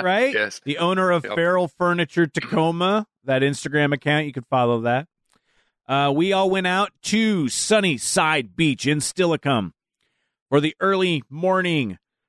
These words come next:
Speaker 1: New Year's Day polar. They call it a plunge, but we gently walked into the ocean. One, over one hundred and thirty of us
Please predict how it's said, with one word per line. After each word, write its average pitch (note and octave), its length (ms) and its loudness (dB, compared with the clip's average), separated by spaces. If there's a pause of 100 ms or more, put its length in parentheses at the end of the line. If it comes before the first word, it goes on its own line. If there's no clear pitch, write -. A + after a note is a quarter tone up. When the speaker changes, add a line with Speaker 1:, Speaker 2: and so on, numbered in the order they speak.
(180)
Speaker 1:
New F3+ 280 -2
Year's F3 640 -2
Day D#3+ 520 0 (120)
polar. F3 680 0 (840)
They G3 120 2
call E3+ 380 2
it D3 60 0
a C#3 80 2
plunge, C3+ 560 0
but C#3+ 140 0
we C#3+ 260 0
gently C#3 480 -2
walked B2 400 0
into A2+ 240 0
the G#2 180 4
ocean. G2+ 540 0 (840)
One, B3+ 680 -4 (240)
over A3 380 2
one G#3 400 0
hundred G#3 600 0
and E3+ 320 0 (140)
thirty F#3+ 360 0
of A2+ 160 0
us G2+ 600 0